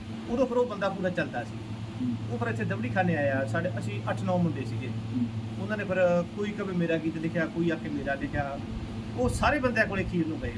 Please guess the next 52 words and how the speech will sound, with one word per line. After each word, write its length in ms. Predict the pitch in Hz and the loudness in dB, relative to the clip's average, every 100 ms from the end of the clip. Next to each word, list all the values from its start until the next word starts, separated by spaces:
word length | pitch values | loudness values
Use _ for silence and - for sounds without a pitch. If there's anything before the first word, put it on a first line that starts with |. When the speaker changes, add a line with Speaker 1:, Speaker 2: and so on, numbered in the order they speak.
| - | -6
Speaker 1:
ਪਰ 60 | 175 | -6
ਉਹਨਾਂ 260 | 220 233 | -4 -4
ਕੋਲ 200 | 220 214 | -4 -4
ਖੀਰ 360 | 208 - 196 190 | -4 -4 -4 -4
ਨੂੰ 100 | 196 | -4
ਪਤਾ 180 | 175 165 | -2 -2
ਲੱਗਿਆ 280 | 156 151 | 0 -2
ਵੀ 100 | 151 | -4
ਬ-, 200 | 165 - - | -4 -6 -6
ਬੰਦਾ 180 | 143 143 | -4 -2
ਲਿਖਣਾ 340 | 143 131 131 127 | -2 -4 -4 -4
ਤਾਂ 120 | - | -4
ਹੋਰ 260 | - 110 | -6 -6
ਹੀ 40 | 104 | -6
ਆ। 160 | 104 113 110 - 143 | -8 -8 -8 -6 -2
Speaker 2:
ਹੂੰ। 160 | 135 110 - | -2 -2 -2
Speaker 1:
ਉਹ 80 | 220 | -2
ਫਿਰ 100 | 214 | -2
ਸਪੈਸ਼ਲ 400 | - 185 170 165 | 0 2 4 4
ਮੇਰੇ 180 | 165 151 | 2 0
ਕੋਲ 160 | 147 | -2
ਚੱਲ 180 | - 131 | -2 -2
ਕੇ 220 | 110 139 | -2 -2
ਕਹਿੰਦੇ, 160 | 139 151 | 0 0
"ਬਾਈ 220 | 143 160 | 0 0
ਜੀ, 180 | 165 170 | 2 2
ਇਹ 60 | |
ਯਾਰ 160 | 165 156 139 | 2 0 -2
ਗੱਲ 100 | 139 | -4
ਤੁਹਾਡੀ 340 | 135 156 165 | -2 -2 -2
ਨਵੀਂ 320 | 160 143 139 | 0 0 -2
ਲਿਖੀ 260 | 123 123 131 | -4 -2 -2
ਹੋਈ 180 | 107 - | -2 -6
ਆ, 40 | 110 - - - | -6 -6 -6 -4
Speaker 2:
ਹੂੰ। 160 | - 127 | -2 0
Speaker 1:
ਇਹ 100 | 202 | 0
ਤੁਸੀਂ 300 | 202 190 185 | 0 -2 0
ਸਾਨੂੰ 300 | 180 170 175 | 2 2 2
ਗੱਲ 180 | 156 160 | 0 0
ਜ-, 300 | - - - | -4 -8 -6
ਜ਼ਰੂਰ 300 | 156 202 233 | -2 -2 -2
ਦਿਓ।" 180 | - 117 | -2 -2
Speaker 2:
ਹੂੰ। 560 | 113 104 - 131 131 110 - | -4 -6 -6 0 0 0 -4
Speaker 1:
ਉਹ 100 | 214 | -4
ਫਿਰ 100 | 202 | -4
ਮੈਂ 200 | 196 196 | -2 0
ਕਿਹਾ, 100 | 208 | 0
ਮੈਂ 140 | 233 214 | 0 0
ਕਿਹਾ, 80 | 214 | -2
"ਚਲੋ 160 | 220 220 | -2 0
ਕੋਈ 120 | 214 | 0
ਨਹੀਂ, 140 | 226 | 0